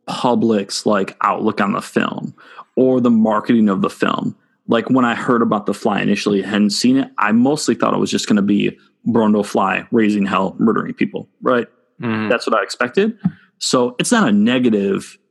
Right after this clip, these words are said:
Speaker 1: so much on the film as I might say, like, the marketing. Um, and I feel like I could have used more of The Fly. Like, when you get to the end of the film and you see Brundle Fly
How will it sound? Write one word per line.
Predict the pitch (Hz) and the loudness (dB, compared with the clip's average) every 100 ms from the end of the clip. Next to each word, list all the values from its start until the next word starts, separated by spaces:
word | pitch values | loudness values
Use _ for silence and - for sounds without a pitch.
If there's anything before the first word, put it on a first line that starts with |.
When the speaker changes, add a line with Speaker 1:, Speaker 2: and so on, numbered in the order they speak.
| _ | _
Speaker 1:
so | - 139 | -2 0
much | 123 | 2
on | 113 | 0
the | |
film | 104 - 127 | 0 0 2
as | 110 | 2
I | |
might | 104 107 101 | 2 0 0
say, | - 107 | 0 0
like, | 98 | 0
the | - | 0
marketing. | 95 101 98 95 101 104 104 - _ _ _ _ _ _ _ _ 104 | 2 0 0 0 0 0 0 -4 _ _ _ _ _ _ _ _ -6
Um, | 95 92 92 92 90 95 92 - _ | -2 0 0 0 0 0 -2 -8 _
and | 160 180 180 - - _ - | 0 0 -2 -8 -20 _ -8
I | 156 | -2
feel | 285 | 0
like | 285 | 2
I | 196 | 0
could | - - | -4 -2
have | 135 | 0
used | 170 156 | 0 2
more | 170 170 | 0 2
of | |
The | 170 | 0
Fly. | - 175 185 175 - | 0 0 0 -2 -2
Like, | - | 0
when | 120 131 | 2 2
you | 113 | 2
get | 123 135 | 0 0
to | 131 | 0
the | 123 | 2
end | 117 | 2
of | |
the | 101 | 0
film | - 110 | 0 0
and | 104 101 | 2 0
you | |
see | 104 - 107 | 0 0 2
Brundle | 101 101 104 101 | 2 2 0 0
Fly | 110 101 104 | 0 0 0